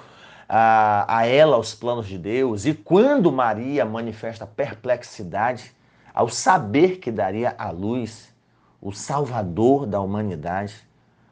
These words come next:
o anjo diz para Deus: "Nada é impossível." Estava falando da impossibilidade de alguém engravidar sem ter relação sexual.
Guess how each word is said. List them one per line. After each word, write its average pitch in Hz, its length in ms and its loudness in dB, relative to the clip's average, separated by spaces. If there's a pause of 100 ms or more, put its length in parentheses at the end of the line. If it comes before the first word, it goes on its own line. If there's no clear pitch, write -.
(260)
o 101 200 -2
anjo 107 260 -2
diz 104 320 -4
para 101 180 2
Deus: 101 320 0
"Nada 107 680 -2 (240)
é 87 100 -10
impossível." - 720 -18 (600)
Estava 90 320 -10
falando 98 480 0
da 92 160 -4
impossibilidade 104 1160 -2
de 92 100 -4
alguém 110 360 -2
engravidar 110 720 0
sem 123 220 -10
ter 110 220 -6
relação 113 600 -10
sexual. 127 880 -2